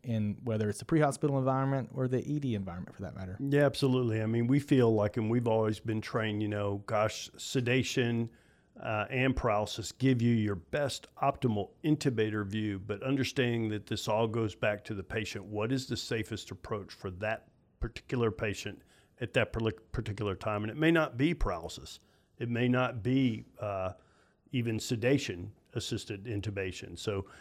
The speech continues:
Speaker 2: keep that in mind as we're going through this, this discussion. It's mainly gonna be to cover the pharmacology and your different options out there. And all of them have to be considered, right? Whenever we get ready to, uh, contemplate a D S I, we should be planning, right? You should be thinking,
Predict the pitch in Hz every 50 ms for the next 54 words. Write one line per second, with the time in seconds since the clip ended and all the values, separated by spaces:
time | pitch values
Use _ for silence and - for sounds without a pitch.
0 | - _ - - 190 - - 180 147 143 131 123 131 131 135 139 127 - 135 135
1 | 120 123 123 127 127 120 127 147 127 117 117 110 - - - - - 147 - -
2 | 139 131 123 - - 117 - - 139 123 117 - 131 120 120 120 113 - - 131
3 | 120 123 131 135 135 135 135 123 120 117 110 110 113 117 117 104 107 - - -
4 | 123 117 113 107 101 95 - - 120 120 117 113 110 - - 120 113 117 120 110
5 | 107 123 127 123 107 117 113 107 104 101 95 120 117 110 - 113 101 - 104 104
6 | 107 107 - - 120 110 113 120 117 113 - - 135 143 143 - - - - -
7 | - - 143 139 151 170 202 190 131 113 110 107 107 101 117 123 120 - - 135
8 | 123 131 127 - 123 117 - - 123 110 98 92 98 104 104 104 107 104 110 120
9 | 120 135 143 143 139 139 127 143 131 - 139 127 127 127 113 104 98 - - -
10 | - - - - _ _ - - - 127 117 110 107 107 104 101 107 - _ _
11 | _ _ _ _ _ _ _ _ _ - - 101 92 92 104 104 101 98 - -
12 | - 143 147 - 135 120 - - 123 113 110 107 104 101 117 123 135 127 - -
13 | 139 143 131 117 107 110 117 127 123 - 143 131 143 143 143 - - 139 165 175
14 | 139 104 95 95 98 104 101 - 110 101 98 - 127 113 117 113 - 147 147 151
15 | 147 - 90 82